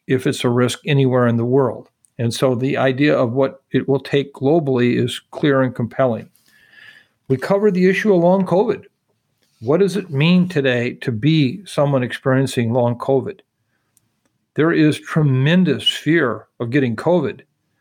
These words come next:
and there is an equal fear of getting long covid, particularly when we hear the horror stories of people who are months and months later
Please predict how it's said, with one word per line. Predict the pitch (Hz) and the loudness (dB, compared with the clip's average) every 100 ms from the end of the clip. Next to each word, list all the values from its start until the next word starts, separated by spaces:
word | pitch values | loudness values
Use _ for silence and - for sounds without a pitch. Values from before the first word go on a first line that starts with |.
| _ - | _ 0
and | 160 | 2
there | 160 185 | 4 2
is | 156 | 2
an | 143 - | 0 -2
equal | 175 180 151 | -2 0 -2
fear | 131 139 131 131 | 0 0 0 0
of | 127 | -2
getting | 131 139 123 | -2 -2 -2
long | 123 156 160 | 0 0 0
covid, | - 104 95 101 _ _ _ _ _ _ _ | -2 -4 -4 -10 _ _ _ _ _ _ _
particularly | - 175 180 156 | -6 -4 0 2
when | 139 139 | 2 0
we | 127 | -2
hear | 170 156 | 0 0
the | 131 | 0
horror | 123 214 190 | 0 2 0
stories | - - 117 113 127 | -2 -2 0 0 -4
of | 123 | -2
people | 151 151 127 | -4 -2 -2
who | 170 | 0
are | 123 | 0
months | 120 135 175 185 | 0 2 2 0
and | 160 143 | -2 0
months | 151 147 123 | 0 -2 -2
later | 131 147 104 | 0 0 -2